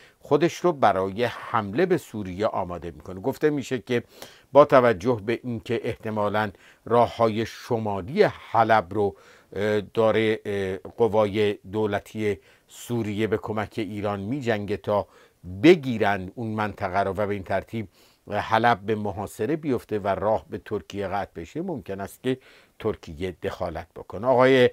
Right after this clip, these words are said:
اه، داوودوغلو، احمد داوودوغلو، نخست وزیر ترکیه عنوان کرده که شصت تا هفتاد هزار نفر بعد از بمباران‌های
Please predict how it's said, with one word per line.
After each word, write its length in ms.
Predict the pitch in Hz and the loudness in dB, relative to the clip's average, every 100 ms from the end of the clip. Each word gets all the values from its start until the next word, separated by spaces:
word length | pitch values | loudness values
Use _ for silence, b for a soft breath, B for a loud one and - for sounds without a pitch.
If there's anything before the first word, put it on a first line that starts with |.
| b b b _ | b b b _
اه، 260 | 113 117 117 | 0 2 0
داوودوغلو، 880 | - 104 120 113 113 101 107 117 - | 0 4 4 4 2 2 0 -2 0
احمد 360 | 117 110 107 92 | -2 -2 -4 -2
داوودوغلو، 560 | 110 101 104 90 95 | -4 -2 -4 -4 -6
نخست 480 | 101 104 92 104 - - | -4 -4 -4 -8 -8 -6
وزیر 540 | 104 85 104 95 98 b b b b - | -6 -4 -8 -6 -6 b b b b -4
ترکیه 480 | 120 - - 92 | -4 -2 -8 -2
عنوان 400 | 131 147 101 92 | 0 0 -2 -6
کرده 360 | 85 113 113 127 | -2 -2 0 -4
که 200 | 131 147 | -6 -10
شصت 460 | - - 110 - - | -8 0 0 -2 -2
تا 140 | 117 | -2
هفتاد 800 | - - 104 - - 160 175 127 143 b b b _ - | -2 -4 -4 -6 4 6 6 0 -12 b b b _ -6
هزار 640 | 120 104 143 175 160 - | -4 4 8 8 6 2
نفر 440 | 135 113 101 - 107 | -6 -4 -4 2 0
بعد 340 | 85 135 180 | 2 -2 0
از 140 | 190 120 | -4 0
بمباران‌های 1040 | 123 110 107 90 92 82 104 98 98 92 | 0 2 0 0 -6 -8 -10 -6 -6 -6